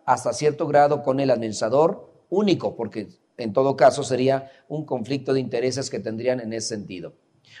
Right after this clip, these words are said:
Una vez que tenemos ya conformada esta persona moral con todos estos elementos, se firma ante notario, se le expide su copia certificada para que vaya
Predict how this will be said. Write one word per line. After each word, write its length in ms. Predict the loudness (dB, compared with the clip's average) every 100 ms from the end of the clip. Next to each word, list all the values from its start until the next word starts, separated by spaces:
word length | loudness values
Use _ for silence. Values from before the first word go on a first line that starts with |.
| -2
Una 200 | 6 8
vez 140 | 6
que 100 | 4
tenemos 400 | -2 0 0 2
ya 160 | 2 2
conformada 600 | -2 -2 0 2 4 4
esta 280 | 4 -2
persona 360 | -2 -4 -2 -4
moral 500 | 0 4 4 4 -4 -20 _
con 220 | -4 0
todos 260 | 2 2 0
estos 180 | -2 0
elementos, 800 | 0 2 2 2 0 0 -10 _ _
se 240 | -2 2 2
firma 420 | 2 0 2 2
ante 260 | 2 -2
notario, 600 | -2 0 4 4 4 -2 -4 _ _
se 200 | -6 2
le 100 | 4
expide 480 | 4 0 -4 0 0
su 160 | 0 -2
copia 260 | -4 -2
certificada 720 | -2 -2 -4 -8 0 4 4 2
para 240 | 2 0
que 80 | 2
vaya 480 | 4 4 4 0